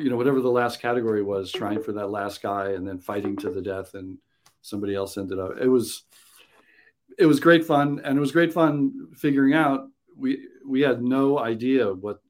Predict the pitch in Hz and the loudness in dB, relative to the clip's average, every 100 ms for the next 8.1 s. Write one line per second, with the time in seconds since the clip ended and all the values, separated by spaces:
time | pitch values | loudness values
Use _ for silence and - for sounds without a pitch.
0 | _ _ 107 101 127 104 113 131 117 123 | _ _ -14 -4 0 0 0 0 0 0
1 | 113 107 101 _ _ - _ _ _ _ | 0 -2 -6 _ _ -20 _ _ _ _
2 | _ 110 104 101 95 101 - - _ 110 | _ -10 -8 -8 -10 -14 -18 -20 _ -10
3 | 104 101 101 - 131 117 104 98 92 - | -8 -8 -10 -2 0 0 -4 -6 -12 -8
4 | 110 160 131 135 - 117 110 107 104 _ | -6 -2 0 0 -2 -2 -2 -4 -8 _
5 | _ - 113 107 - _ _ _ _ _ | _ -8 -6 -6 -8 _ _ _ _ _
6 | _ _ _ _ _ _ 110 143 120 135 | _ _ _ _ _ _ -4 0 0 4
7 | 131 143 180 202 156 139 156 156 139 139 | 4 4 2 2 2 2 2 2 0 -2
8 | 120 | -6